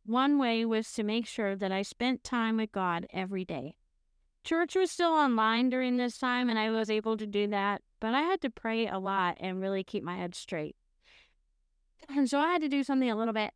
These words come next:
every day to make sure that I went in with a positive attitude. Our exercise was also a must for me.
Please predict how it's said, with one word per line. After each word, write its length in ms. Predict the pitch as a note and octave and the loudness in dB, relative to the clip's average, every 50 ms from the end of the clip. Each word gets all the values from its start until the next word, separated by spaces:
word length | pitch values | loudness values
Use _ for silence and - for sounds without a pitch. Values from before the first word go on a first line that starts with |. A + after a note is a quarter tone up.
| - | -8
every 420 | - G#3 G#3+ G#3 G#3 G#3+ G#3 F#3 F3+ | -4 -2 -2 -2 0 -2 -2 -2 0
day 360 | F#3 F3 E3 D#3 E3+ G3 - _ _ | -2 -2 -2 -4 -6 -10 -12 _ _
to 120 | - A#3 | -4 -2
make 220 | A3 G#3+ G#3 G#3 - | -2 -2 -2 -4 -8
sure 320 | - - A3 G3+ F#3+ F#3+ | -8 -6 -4 -2 -2 -2
that 180 | F#3+ G#3 G3+ G3+ | -2 -2 0 0
I 140 | A3 A3+ A#3 | 2 2 2
went 200 | A#3 A3+ A3 G#3+ | 2 2 2 0
in 140 | G#3 G3+ | 0 -2
with 120 | G3 G3 G3 | -2 -4 -4
a 60 | F3+ | -6
positive 480 | - - G3 F#3 F3+ F#3+ F#3+ F#3+ F3 E3+ | -6 -4 -4 -4 -4 -4 -4 -4 -4 -2
attitude. 640 | D3+ D#3 D#3+ D#3+ F3 F3 - - F3+ A2 A2+ - - _ _ _ _ _ _ _ _ _ _ _ _ _ _ _ _ _ _ _ _ _ _ _ _ _ _ _ _ _ _ - | -2 -4 -4 -4 -6 -8 -8 -10 -12 -12 -12 -14 -18 _ _ _ _ _ _ _ _ _ _ _ _ _ _ _ _ _ _ _ _ _ _ _ _ _ _ _ _ _ _ 2
Our 240 | A#3+ C#4 E4 E4 - - | 4 4 4 4 2 2
exercise 600 | C#4 D#4 - - F#4 F4 C#4+ D4 C4 B3 A#3+ A#3 | 2 2 2 2 0 0 2 4 2 2 4 2
was 180 | A3+ A3+ G#3 G3+ | 0 0 -2 0
also 360 | - G3 G#3 - - A3 G#3 | 2 0 0 2 0 0 0
a 100 | G#3 G3 | 2 0
must 340 | F#3+ F3+ F#3 F#3+ - - - | 0 0 -2 -4 -6 -6 -4
for 120 | B3+ B3+ | 0 2
me. 280 | C4 C#4 C#4+ D4 C#4+ | 2 2 2 0 -2